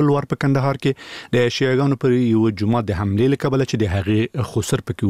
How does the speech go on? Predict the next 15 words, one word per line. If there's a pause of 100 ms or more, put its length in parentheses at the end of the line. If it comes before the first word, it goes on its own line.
ووژل
شو. (400)
پیښه
کې
د (100)
هغې
د
پنځلس (400)
کلن
زوی (400)
میسم
پر
سر (420)
چرې
لګېدلې